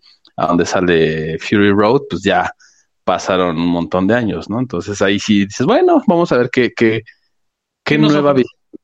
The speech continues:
Speaker 1: ajá, ¿no? Pero si está muy seguido y solo es porque, ah, está, o sea, es por vender, pues sí también empiezan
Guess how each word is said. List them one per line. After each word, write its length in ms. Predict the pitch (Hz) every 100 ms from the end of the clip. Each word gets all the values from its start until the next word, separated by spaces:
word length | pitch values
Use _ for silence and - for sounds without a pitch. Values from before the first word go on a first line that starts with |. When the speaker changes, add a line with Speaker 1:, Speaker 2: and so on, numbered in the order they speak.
| _ -
Speaker 1:
ajá, 540 | 110 123 117 104 - _ _ -
¿no? 320 | 87 147 - _
Pero 140 | - 120
si 80 | 135
está 160 | 127 165
muy 120 | 175
seguido 260 | 170 147 143
y 20 |
solo 180 | 147 143
es 80 |
porque, 420 | 139 135 117 117 113
ah, 180 | 120 123
está, 440 | 120 123 113 104
o 60 | 101
sea, 100 | 120
es 80 |
por 160 | - 127
vender, 380 | 95 92 120 123
pues 160 | 92 92
sí 100 | 110
también 400 | 104 101 90 92
empiezan 380 | 98 87 90